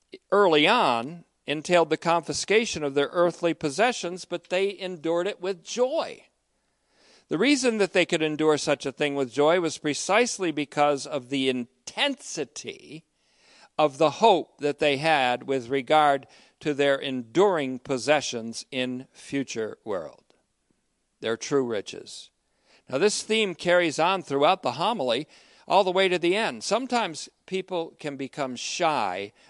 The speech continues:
about their faith and their hope when it can result in economic loss, as well as social criticism, social media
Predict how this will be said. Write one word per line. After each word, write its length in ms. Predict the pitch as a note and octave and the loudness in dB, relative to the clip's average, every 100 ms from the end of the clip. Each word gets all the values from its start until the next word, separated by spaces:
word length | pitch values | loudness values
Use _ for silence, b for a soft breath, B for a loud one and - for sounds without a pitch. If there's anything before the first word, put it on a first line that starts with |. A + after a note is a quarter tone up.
| b | b
about 300 | B2+ C#3+ - | 0 0 0
their 140 | B2+ | -8
faith 520 | - - D3+ A2+ A2+ - | -6 -4 -2 -4 -8 -8
and 160 | C3 | -4
their 160 | B2+ A#2+ | -2 -2
hope 440 | G#2+ D3+ A2 _ - b b b b | -2 -2 -2 _ -20 b b b b
when 140 | C#3 | -6
it 100 | C#3 | -6
can 160 | C#3+ C3+ | -6 -2
result 560 | C3 A2+ D3+ D3 - | -2 0 0 0 -2
in 240 | A#2+ A2+ A#2 - | -10 -10 -12 -10
economic 640 | C3+ B2+ B2 A#2 G#2+ - | -10 -8 -6 -6 -8 -12
loss, 800 | A2 A#2+ A2 F2+ - - - - _ _ _ _ _ _ _ _ _ _ _ _ _ _ _ _ _ _ _ _ _ _ | -6 -2 -2 -6 -16 -18 -18 -20 _ _ _ _ _ _ _ _ _ _ _ _ _ _ _ _ _ _ _ _ _ _
as 200 | - B2+ | -6 -4
well 180 | A#2 C#3 | 0 0
as 100 | B2 | 0
social 520 | - - D3 - C3 | -2 -2 -2 -2 -6
criticism, 760 | A2+ D#3 D3 C3 - F#2+ F#2 - _ _ _ _ _ _ | -6 -4 -4 -6 -10 -14 -16 -20 _ _ _ _ _ _
social 480 | _ - C#3+ B2 C3 | _ -4 -4 -4 -6
media 640 | A#2 B2 D#3 C3+ A2+ G2+ | -6 -4 -4 -4 -6 -6